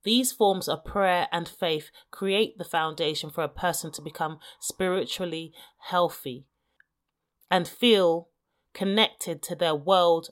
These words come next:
their God, gods, or universe as such. However, a person does not have to follow a set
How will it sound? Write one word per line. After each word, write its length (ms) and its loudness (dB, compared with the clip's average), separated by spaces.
their 220 -2
God, 400 0
gods, 400 0
or 360 2
universe 760 -8
as 220 -6
such. 460 -4
However, 680 2
a 80 0
person 500 -2
does 220 2
not 240 -2
have 220 0
to 80 -8
follow 260 0
a 140 -2
set 440 -4